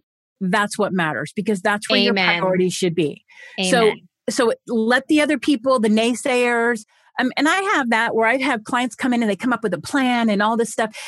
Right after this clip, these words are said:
Speaker 1: And then they're like, "Well, my friend said I shouldn't tolerate that." I'm like, "Your friend's not living with your husband and living in your house. Your friend is not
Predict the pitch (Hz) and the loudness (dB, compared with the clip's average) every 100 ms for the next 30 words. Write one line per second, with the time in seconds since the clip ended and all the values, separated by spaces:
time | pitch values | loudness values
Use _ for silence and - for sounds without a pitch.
0 | - - 233 233 220 196 196 196 196 233 | -12 -2 0 2 2 0 0 2 4 4
1 | 339 339 - 294 240 233 214 269 - 233 | 2 0 0 0 2 2 2 2 0 -2
2 | 196 - 226 220 180 185 180 208 220 214 | -2 -2 0 2 0 -2 -4 -2 -4 -4
3 | _ - 214 311 - 285 285 269 226 233 | _ -6 -2 -2 -2 0 0 0 0 -2
4 | - 226 220 208 190 - 185 220 214 277 | 0 0 2 0 -2 -4 -2 -2 -2 -2
5 | 302 _ _ - 202 208 226 240 226 214 | -2 _ _ -4 0 2 2 2 2 2
6 | 208 185 196 - - - - - 202 269 | 0 0 -2 -4 -10 -16 -16 -8 -2 0
7 | 311 - 302 294 226 - 208 196 226 233 | -2 -2 0 2 2 2 0 2 0 0